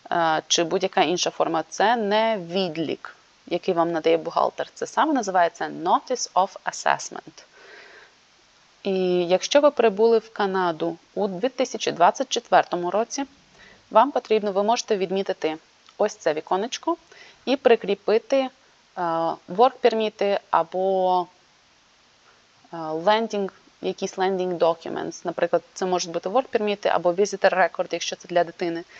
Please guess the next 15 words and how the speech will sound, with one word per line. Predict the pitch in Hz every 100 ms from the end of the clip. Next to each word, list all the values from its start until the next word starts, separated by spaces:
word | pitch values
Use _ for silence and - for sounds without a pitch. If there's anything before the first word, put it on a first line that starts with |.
| - - - _ _ 185
е, | 170
де | 165 202
вказується | - 190 180 165 - -
дата, | 156 185 185 170 156 151 _
коли | - 180 180 180
ви | 151 151 170
прилетіли | - 160 156 - 160 143
до | 160 180
Канади, | 160 147 139 151 311 _ _ _ _ _ _ _ -
та | 226
ваш | 196 190 -
U | 170
C | -
I | 165 156 -
номер. | 80 -